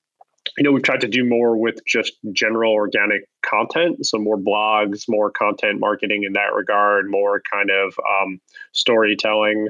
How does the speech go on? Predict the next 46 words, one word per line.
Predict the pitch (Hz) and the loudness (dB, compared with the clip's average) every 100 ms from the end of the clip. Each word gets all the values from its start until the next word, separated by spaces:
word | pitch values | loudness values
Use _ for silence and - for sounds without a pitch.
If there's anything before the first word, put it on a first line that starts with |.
| 104 | -4
which | 110 101 | -4 -2
I | 92 | 0
think | 110 95 | -2 -2
has | 107 98 | -2 -2
been | - 104 | -2 -2
important, | 95 104 104 104 98 - | 0 0 0 0 -2 -4
um, | 113 101 98 95 - - | -4 0 -2 -4 -8 -4
even | 107 104 | -2 -2
to | 113 | -2
the | 104 | -2
extent | 95 - 104 95 | -2 0 0 0
of, | 104 98 | 0 2
you | 101 | 2
know, | 98 95 | 0 0
going | 104 101 | 0 0
out | 101 | -2
to | - | 0
our | 104 | -2
customer | - 110 101 | 0 -2 -2
base | 98 101 104 | -2 -2 -2
and | |
asking | 101 101 104 | -2 -2 -2
them | 98 98 - | -2 -4 -4
to | 98 95 - - - - | -2 -2 -4 -8 -8 -4
provide | 127 110 107 | -2 0 0
us | 104 104 | 2 2
with | 107 98 | 0 0
their, | 110 101 101 - | 0 2 0 0
you | 107 | 0
know, | 107 104 | 2 0
work | 101 107 107 | 0 -2 -2
from | 113 | -2
home | 104 104 101 | 0 -2 -2
covid | 110 104 95 | -2 -2 -2
stories. | - 107 104 104 95 | 0 2 2 2 0
And | 98 | -2
we, | 104 104 | -2 -4
we | 110 | -4
put | - | -2
up | - 107 | -2 0
a | |
blog | 101 104 104 | 0 2 2
sharing | - 107 104 | 0 0 -2
some | - 104 | -4 -4
of | 104 | -2
those. | 107 107 107 101 - | 2 2 0 -2 -4